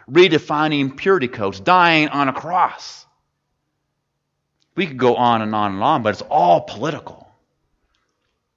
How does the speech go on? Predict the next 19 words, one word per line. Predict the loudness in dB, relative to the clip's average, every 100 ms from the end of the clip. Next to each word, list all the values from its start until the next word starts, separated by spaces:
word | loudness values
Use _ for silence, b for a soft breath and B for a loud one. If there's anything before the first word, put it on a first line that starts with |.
| _ _ _ _ _ _ -10
Those | -6
are | 0
all | 4 2
things | 2 -4 -2 -2
that | -4
change | -4 -2 0 0 -2 -4
how | 0 2
we | 2 -2
live | 0 0 0 -2
and | -2
move | 0 0 -2
and | -4
have | -4 -2
our | 0 -2
being. | -2 -4 -4
Those | -4
are | -6
all | 0 0
things | -2 -4 -2 0 -2 -6